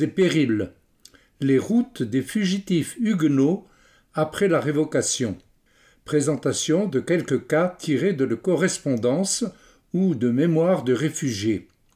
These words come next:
C'est l'historienne Marianne Carbonnier-Bourcart qui donnera cette conférence.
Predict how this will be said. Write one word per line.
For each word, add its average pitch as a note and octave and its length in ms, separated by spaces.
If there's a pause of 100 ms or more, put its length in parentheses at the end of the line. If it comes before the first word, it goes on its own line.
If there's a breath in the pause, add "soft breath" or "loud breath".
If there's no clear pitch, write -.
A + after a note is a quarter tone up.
(840 soft breath)
C'est - 240
l'historienne E3+ 800
Marianne C#3 520
Carbonnier-Bourcart C#3 1200 (460 soft breath)
qui D3 140
donnera D3 460
cette C#3+ 440
conférence. - 960